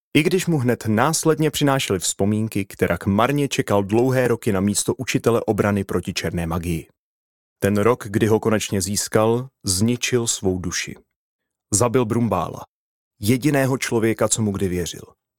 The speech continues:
V té chvíli zůstal na světě skutečně sám. Pokaždé, když se v jeho životě stalo něco milého nebo příjemného,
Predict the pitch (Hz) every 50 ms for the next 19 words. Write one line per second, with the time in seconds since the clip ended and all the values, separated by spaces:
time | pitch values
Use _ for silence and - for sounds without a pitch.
0 | _ _ _ _ _ _ _ _ _ _ _ _ _ _ - - - - 104 107
1 | 110 - - 113 123 127 123 123 123 127 123 - _ _ - 104 90 98 117 123
2 | - - - - 113 117 120 104 95 87 - - - 98 92 90 - 90 80 -
3 | - - - - 95 - - - 90 87 - - 80 71 58 - - - - -
4 | _ _ _ _ _ _ _ _ _ _ _ _ _ _ - 156 - - 180 170
5 | 123 95 107 98 95 90 95 98 90 - - 117 95 113 107 98 113 95 107 104
6 | 110 107 - 113 - - - 113 110 107 110 104 - - 101 98 101 104 110 117
7 | 123 113 90 80 85 87 95 90 95 92 - - 110 107 113 104 92 82 80 78
8 | 78 80 -